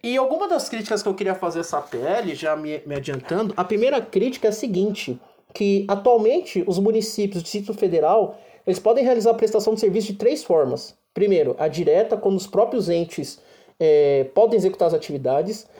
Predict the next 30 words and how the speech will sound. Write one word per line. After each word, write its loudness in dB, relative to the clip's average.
Segundo, 2
a 0
indireta, 2
usando 2
contratos 0
de -6
concessão -2
realizados 0
por -6
licitação -2
e -2
por -2
gestão -2
associada -2
a -2
consórcios -2
públicos, -8
por 4
meio 4
de -2
um 0
contrato -2
de -10
programa. -2
Certo? -8
Então -4
essa -4
ideia 0
de -8
que, -10